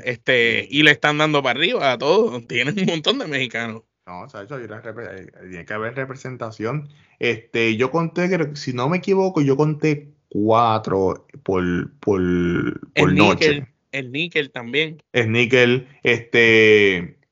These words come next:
Speaker 2: el, en la ducha de, de A J Styles y, y este, ay, Dios.
Speaker 1: Y L A Knight.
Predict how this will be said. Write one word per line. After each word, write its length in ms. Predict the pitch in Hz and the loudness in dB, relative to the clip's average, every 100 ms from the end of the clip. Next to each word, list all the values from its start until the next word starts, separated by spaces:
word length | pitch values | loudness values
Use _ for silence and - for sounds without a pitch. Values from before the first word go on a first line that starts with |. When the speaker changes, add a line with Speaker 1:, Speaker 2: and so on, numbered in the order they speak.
| - - | -20 -18
Speaker 2:
el, 240 | 92 98 - | -10 -8 -6
en 120 | 120 | -2
la 60 | 120 | 0
ducha 340 | 117 120 135 | 0 -2 0
de, 340 | 139 139 139 104 | 2 4 4 2
de 420 | 131 127 123 113 | 0 0 0 0
A 120 | 127 | 0
J 160 | 127 123 | -2 -4
Styles 420 | 117 120 123 131 98 | 0 2 2 0 -4
y, 420 | 123 120 113 104 - | -2 0 0 -2 -2
y 320 | 117 113 107 | -2 0 0
este, 1000 | 107 - 107 104 101 95 90 85 82 - - _ _ _ _ _ - | -2 0 2 6 4 2 -2 -4 -8 -14 -20 _ _ _ _ _ -8
ay, 160 | 135 | -4
Dios. 220 | 110 120 | 2 2
Speaker 1:
Y 100 | 139 | 4
L 220 | 143 143 143 | 2 0 -2
A 40 | |
Knight. 320 | 156 180 180 | 0 -2 -2